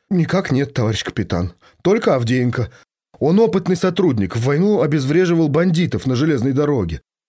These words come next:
Алексей прошелся вдоль камер. Занята была лишь последняя справа. Из-за решетки поблескивали любопытные глаза.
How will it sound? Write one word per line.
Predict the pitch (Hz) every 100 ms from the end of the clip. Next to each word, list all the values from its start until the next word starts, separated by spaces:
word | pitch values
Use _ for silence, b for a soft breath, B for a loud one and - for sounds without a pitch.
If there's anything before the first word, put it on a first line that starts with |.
| _
Алексей | 95 95 92 147 139
прошелся | 113 104 113 113 -
вдоль | 92 113 110
камер. | - 101 92 78 - - _ _ _ _ _ _ _ -
Занята | 92 104 101 151
была | 151 131 135
лишь | 123 -
последняя | 127 - 127 117 120 120
справа. | - 120 104 82 73 62 b b b b b _ -
Из-за | 123 98 87
решетки | 104 104 - 151 156 -
поблескивали | 120 98 113 120 - 123 117 110 - -
любопытные | 107 95 104 - 104 85 101 98
глаза. | 95 104 98 90 73 -